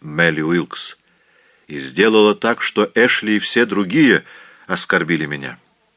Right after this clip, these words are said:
Ты же знаешь, они никогда не ушли бы так рано домой, если бы не ты. А я все видела.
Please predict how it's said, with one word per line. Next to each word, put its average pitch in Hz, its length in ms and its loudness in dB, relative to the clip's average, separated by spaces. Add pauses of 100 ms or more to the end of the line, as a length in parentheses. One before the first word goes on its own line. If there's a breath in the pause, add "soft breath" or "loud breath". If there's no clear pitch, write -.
(760)
Ты 107 140 0
же 131 140 2
знаешь, 127 500 2
они 98 200 0
никогда 123 420 2
не 160 100 2
ушли 170 260 2
бы 127 140 2
так - 180 -2
рано 87 240 0
домой, 101 400 2 (400 soft breath)
если 90 320 -4
бы 98 160 -2
не 117 80 -4
ты. - 260 -2 (520 soft breath)
А 78 100 -8
я 87 160 4
все 156 220 0
видела. 127 420 2